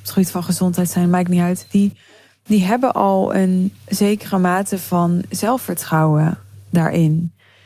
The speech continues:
Die weten al dat ze, dat ze niet afhankelijk van jou zijn om successen te bereiken en zichzelf te overwinnen, want dat hebben ze al zonder jou gedaan.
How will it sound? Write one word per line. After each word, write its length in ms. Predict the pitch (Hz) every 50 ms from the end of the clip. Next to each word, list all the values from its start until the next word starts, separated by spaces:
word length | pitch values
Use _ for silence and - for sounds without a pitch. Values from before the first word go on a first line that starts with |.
| _ _ _ _ -
Die 220 | 196 202 202 202
weten 380 | 190 208 233 269 285 - - -
al 320 | - - 180 180 185 190
dat 260 | 180 185 196 190 190 -
ze, 400 | - - 196 190 185 190 190 - - - - - - - _ _ - -
dat 200 | - 208 208 -
ze 100 | - 220
niet 160 | 214 214 -
afhankelijk 480 | 214 185 196 202 220 254 247 240 214
van 160 | - - 202 196
jou 180 | 196 190 190
zijn 400 | 180 185 180 180 185 190 190 -
om 360 | 202 190 190 196 196 190 190 - - - - _ _ _ _ _ _ _ _ _ _ _ _ _
successen 540 | - - - 214 - - 247 277 269 - 262
te 80 | - 202
bereiken 420 | 190 180 185 180 185 185 - -
en 60 | 202
zichzelf 360 | 196 202 - - 208 202 196
te 100 | - -
overwinnen, 480 | - 202 196 190 190 185 196 208 202 190
want 120 | 190 190
dat 120 | 196 208 180
hebben 260 | 185 196 220 226 220
ze 100 | 202 214
al 160 | - 196 190
zonder 300 | 170 190 202 202 202 196
jou 220 | 185 185 180 180 170
gedaan. 600 | - 190 165 185 190 180 170 160 170 180 185